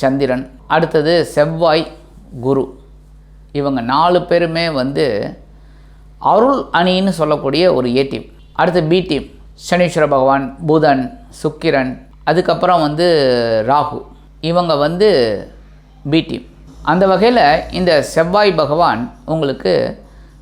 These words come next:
தனுசு ராசியில கிட்டத்தட்ட முப்பத்தொன்பது நாட்கள் இருந்துக்கிட்டு ஒவ்வொரு ராசிக்கும் என்னென்ன பலாபலன்களை கொடுக்க போறார் அப்படின்னு பார்த்தீங்கன்னா, இந்த செவ்வாய் பகவான் சாதாரணமா மூன்று, ஆறு, பத்து, பதினொன்று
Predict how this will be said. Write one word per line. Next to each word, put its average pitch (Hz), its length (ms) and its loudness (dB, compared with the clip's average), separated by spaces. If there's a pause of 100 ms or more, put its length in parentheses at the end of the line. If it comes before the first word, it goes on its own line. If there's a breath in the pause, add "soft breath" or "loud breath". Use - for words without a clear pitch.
(200)
தனுசு 247 380 2
ராசியில 190 400 2 (340)
கிட்டத்தட்ட 170 500 0 (120)
முப்பத்தொன்பது 170 720 0 (120)
நாட்கள் 170 420 0
இருந்துக்கிட்டு 131 520 -2 (1000 soft breath)
ஒவ்வொரு 247 380 4
ராசிக்கும் 175 480 0
என்னென்ன 180 340 -2
பலாபலன்களை 131 640 0
கொடுக்க 120 240 -6
போறார் 101 280 -6 (400)
அப்படின்னு 131 360 -4
பார்த்தீங்கன்னா, 120 420 -8 (760)
இந்த 170 200 -2
செவ்வாய் 214 400 2
பகவான் 190 280 2 (120)
சாதாரணமா 180 420 2 (120)
மூன்று, 208 340 2 (240)
ஆறு, 180 180 4 (160)
பத்து, 175 240 -2 (140)
பதினொன்று 170 440 2